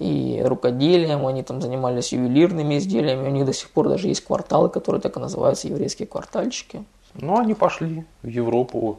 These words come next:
Speaker 2: в Польшу, к славянам.
Speaker 1: Да.
Speaker 2: Всё, всё туда.
Speaker 1: Всё туда.
Speaker 2: Ну, хорошо, тогда немножко от истории, м, а, вернёмся в день сегодняшний.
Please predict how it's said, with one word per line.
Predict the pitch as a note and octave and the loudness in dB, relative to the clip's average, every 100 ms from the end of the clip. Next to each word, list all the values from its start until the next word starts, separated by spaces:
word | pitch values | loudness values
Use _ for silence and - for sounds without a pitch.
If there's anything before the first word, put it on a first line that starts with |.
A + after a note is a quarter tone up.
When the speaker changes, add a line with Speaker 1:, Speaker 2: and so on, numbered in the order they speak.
| - | -12
Speaker 2:
в | - | -18
Польшу, | - C#3 C3 A#2+ G#2 | 2 2 2 -2 -2
к | - | -6
славянам. | - A2+ A#2 A#2+ G2 F#2+ - - - | -4 0 0 -2 -8 -14 -20 -20 -4
Speaker 1:
Да. | F3+ E3 E3+ - _ | 4 4 2 -10 _
Speaker 2:
Всё, | - B2+ C3 | -10 -6 -6
всё | G3 G3 - | -8 -8 -8
туда. | A#2 A2 G#2 - _ _ - | -8 -10 -12 -14 _ _ -16
Speaker 1:
Всё | - | -14
туда. | - - - - _ _ _ - - - | -14 -16 -18 -20 _ _ _ -20 -20 -8
Speaker 2:
Ну, | D#3+ - - | -8 -8 -4
хорошо, | D#3 F3 C#3+ | 0 2 2
тогда | G#2+ A2+ C#3 C#3 - | 0 0 0 0 -2
немножко | C3 C#3+ B2 - A2 | -6 -4 -4 -6 -8
от | A2 | -8
истории, | B2 - F3 E3 A#2+ | -10 -2 0 2 0
м, | A2 A2 | -2 -8
а, | A2 G#2+ G#2 | -10 -8 -8
вернёмся | G#2+ B2+ C3 A#2 - | -8 -6 -4 -6 -10
в | A2+ | -10
день | A#2+ A2+ | -8 -8
сегодняшний. | - C3 C3+ G#2+ G2+ G#2+ | -6 -2 0 -2 -8 -12